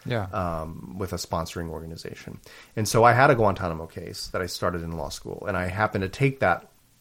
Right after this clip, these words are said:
Speaker 2: Guantanamo case with me when I started my career at my law firm.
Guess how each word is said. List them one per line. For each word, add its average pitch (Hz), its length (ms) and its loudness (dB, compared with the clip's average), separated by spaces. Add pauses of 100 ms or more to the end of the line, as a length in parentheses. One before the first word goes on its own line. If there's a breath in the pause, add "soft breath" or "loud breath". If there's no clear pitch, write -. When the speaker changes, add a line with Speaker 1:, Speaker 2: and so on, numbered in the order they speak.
(140)
Speaker 2:
Guantanamo 90 520 -4
case - 500 -10
with 139 260 2
me 92 120 -4
when 87 160 -4
I 87 100 -4
started 87 380 -4
my 90 240 -6 (160)
career 87 320 -4
at 90 80 -4
my 95 260 -6 (800 loud breath)
law 175 140 4
firm. - 400 -6